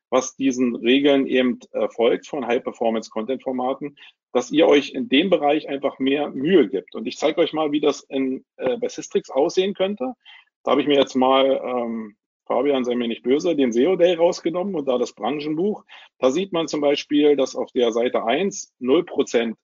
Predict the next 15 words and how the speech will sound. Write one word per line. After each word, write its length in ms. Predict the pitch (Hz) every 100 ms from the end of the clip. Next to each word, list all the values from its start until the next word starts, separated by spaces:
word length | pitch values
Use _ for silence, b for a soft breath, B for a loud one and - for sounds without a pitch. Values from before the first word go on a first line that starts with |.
| _
äh, 260 | 110 107 107
Top 220 | 120 -
Ten 220 | - 120
Rankings 440 | 127 131 143 139 -
drin 200 | 139 151
sind. 260 | 170 202 - B B -
Und 140 | 131
das 160 | 160 165
ist 120 | -
genau 340 | 147 139 143
das, 240 | 139 135 123
was 140 | 120
nicht 220 | 147 -
passieren 420 | 117 107 110 95
sollte, 380 | 90 95 98 -